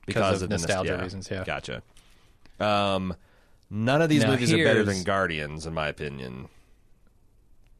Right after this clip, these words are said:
Speaker 1: Uh, okay.
Speaker 2: Guardians is a better Star Wars movie than Star Wars, shockingly.
Speaker 1: Yeah, I was gonna say, here's where the rubber meets the road with Star Wars when it runs into Guardians, and I think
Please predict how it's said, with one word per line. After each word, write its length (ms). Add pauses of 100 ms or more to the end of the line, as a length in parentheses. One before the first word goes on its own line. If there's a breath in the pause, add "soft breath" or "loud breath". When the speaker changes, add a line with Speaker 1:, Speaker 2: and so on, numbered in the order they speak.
(140)
Speaker 1:
Uh, 60
okay. 540 (380 loud breath)
Speaker 2:
Guardians 420
is 120
a 40
better 240
Star 260
Wars 220
movie 220
than 140
Star 240
Wars, 460 (100)
shockingly. 640 (200)
Speaker 1:
Yeah, 220
I 40
was 100
gonna 120
say, 160
here's 240
where 160
the 80
rubber 240
meets 220
the 80
road 260
with 120 (120)
Star 340
Wars 320
when 180
it 80
runs 220
into 140
Guardians, 480
and 80
I 40
think 360